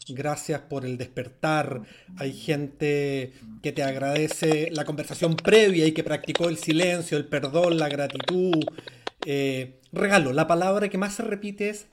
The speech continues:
regalo, el regalo, el regalo que, que nos estás haciendo,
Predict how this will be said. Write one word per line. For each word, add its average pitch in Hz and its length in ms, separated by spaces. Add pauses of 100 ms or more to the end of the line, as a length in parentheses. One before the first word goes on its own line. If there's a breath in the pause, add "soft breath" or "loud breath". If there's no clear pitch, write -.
regalo, 123 720
el 123 80
regalo, 147 800 (380 soft breath)
el 131 160
regalo 135 440
que, 135 280
que 131 120
nos 123 160
estás 131 280
haciendo, 135 560